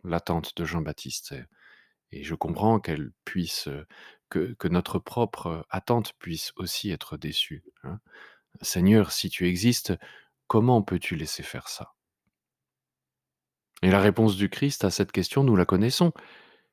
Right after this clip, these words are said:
Eh bien, regarde, des aveugles retrouvent la vue, des boiteux marchent, des lépreux sont purifiés, des sourds entendent, des morts ressuscitent. » Oui, c'est bien tout ça. Le problème, c'est qu'on en veut plus. On veut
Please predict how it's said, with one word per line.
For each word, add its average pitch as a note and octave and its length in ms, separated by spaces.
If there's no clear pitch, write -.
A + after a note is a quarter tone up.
Eh - 40
bien, F2 160
regarde, E3 460
des E2+ 280
aveugles F#2 360
retrouvent G2 420
la D3+ 80
vue, F#3+ 320
des G2 100
boiteux C3 380
marchent, F3+ 400
des F2+ 100
lépreux F#2 360
sont A#2 180
purifiés, D3 640
des F#2+ 140
sourds C3+ 260
entendent, D#3 420
des G2+ 120
morts B2+ 240
ressuscitent. » C#3+ 640
Oui, F2 320
c'est - 160
bien E2 220
tout D2 100
ça. - 300
Le - 120
problème, A2 340
c'est G#2 160
qu'on F#2+ 160
en F#2 80
veut F#2+ 180
plus. - 540
On G2 120
veut A2 260